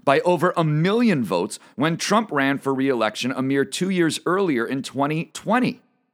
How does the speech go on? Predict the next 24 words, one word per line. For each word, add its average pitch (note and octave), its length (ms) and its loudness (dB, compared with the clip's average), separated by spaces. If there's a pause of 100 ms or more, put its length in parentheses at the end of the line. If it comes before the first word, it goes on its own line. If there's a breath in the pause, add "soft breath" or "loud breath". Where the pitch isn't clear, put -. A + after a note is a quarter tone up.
(360)
How F3+ 160 4
do C4 60 -2
you C4 100 0
go G3 160 2
from D3+ 240 -4
Trump's F#3+ 380 -4
historic F#3+ 760 -2
numbers G2+ 460 -4
in A2 120 -4
twenty C3 300 -4
twenty F2 380 -6 (320 loud breath)
to C#3+ 160 -2
Ron's F3 520 0
historic A#2+ 440 -2
numbers G2 280 -4
in F#2+ 200 -6
twenty F#2+ 320 -6
twenty-two, E2 640 -6 (100)
which D3+ 180 -2
was D#3 180 -2 (140)
still G#3+ 480 2
less E3+ 240 2
than G#2+ 200 -4
Trump C3+ 380 -2